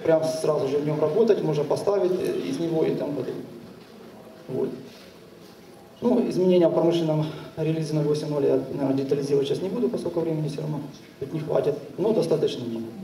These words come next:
Да. А, ну, И, э, по решениям тоже так немножко проскочу. То есть на основе OpenSCADA ноль восемь ноль и, может быть, раньше ноль ноль ноль семь было ре-, реализовано достаточно много, в принципе, решений.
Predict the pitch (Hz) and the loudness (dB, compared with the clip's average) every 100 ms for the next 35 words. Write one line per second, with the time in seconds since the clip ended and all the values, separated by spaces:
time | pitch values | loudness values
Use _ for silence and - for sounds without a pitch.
0 | - - - - - 170 - - - - | -14 -8 -6 -2 -2 -2 -6 -10 -16 -20
1 | - - - 139 131 - - - 262 - | -16 -8 -2 0 2 0 -4 2 4 6
2 | - - - - - - - - - 233 | 4 -2 -6 -10 -14 -16 -20 -20 -18 -14
3 | 180 - - - - - 233 202 - - | -12 -12 -18 -18 -10 -2 4 4 2 -2
4 | - - 185 196 214 220 165 165 160 - | -2 0 4 6 6 6 6 6 4 4
5 | 139 135 143 143 139 156 170 202 247 165 | 0 0 0 0 0 4 6 4 4 2
6 | 160 - 170 165 165 170 165 156 151 151 | 2 4 6 6 6 4 2 2 4 2
7 | 151 - 226 247 - - - 147 143 139 | 0 -2 0 0 0 -6 -6 -6 -4 -2
8 | 135 139 139 131 135 135 135 135 135 - | 0 0 2 0 0 0 0 -2 -2 -2
9 | 117 135 156 156 151 - 139 151 156 180 | -2 0 2 4 2 0 -2 -2 -2 -2
10 | 143 135 135 135 131 131 127 139 123 120 | -2 -4 -6 -4 -4 -4 -6 -6 -6 -8